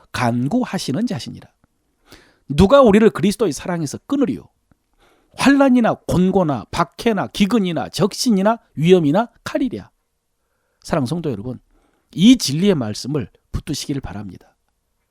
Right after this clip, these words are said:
여러분, 지금 우리 형편도 고난 가운데 있을 수가 있습니다. 우리가 종일 주를 위하여 죽임을 당하게 되며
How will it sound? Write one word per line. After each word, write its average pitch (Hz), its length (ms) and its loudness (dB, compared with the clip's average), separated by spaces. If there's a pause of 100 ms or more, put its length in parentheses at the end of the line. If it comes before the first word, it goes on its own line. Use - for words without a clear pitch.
(680)
여러분, 175 180 6
지금 165 320 0 (140)
우리 180 200 2
형편도 131 720 -4 (420)
고난 147 300 0
가운데 131 280 -2
있을 110 200 -8
수가 - 220 -14
있습니다. - 400 -20 (1000)
우리가 185 280 6
종일 202 600 6
주를 208 300 6
위하여 214 220 6
죽임을 208 440 2
당하게 190 380 2
되며 180 360 2